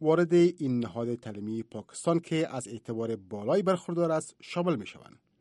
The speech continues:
مقامات دو کشور اقدامات عمده‌ای را روی دست گرفتند تا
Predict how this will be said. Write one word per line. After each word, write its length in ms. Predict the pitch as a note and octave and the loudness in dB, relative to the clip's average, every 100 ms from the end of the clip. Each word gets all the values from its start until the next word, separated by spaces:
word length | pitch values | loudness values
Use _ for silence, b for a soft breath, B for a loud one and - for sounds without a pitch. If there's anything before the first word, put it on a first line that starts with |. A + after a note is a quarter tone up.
| b b - | b b -2
مقامات 420 | F3 F3+ F3 F3+ | 0 4 4 2
دو 180 | C#3+ C#3 | -2 -4
کشور 460 | - - D3 D3+ D#3 | -8 -2 2 2 0
اقدامات 460 | C3 B2 A#2 A#2 | -8 -6 -6 -6
عمده‌ای 500 | B2 B2 G#2+ G#2 E3 | -8 -10 -10 -2 0
را 180 | E3 D#3+ | 2 0
روی 280 | C#3 G#2+ G#2 | -2 -6 -4
دست 240 | C#3 F3 | 0 0
گرفتند 520 | E3+ E3+ - D#3 D3+ D3 | 0 -2 0 0 -2 -2
تا 260 | D3 C#3+ | -2 -2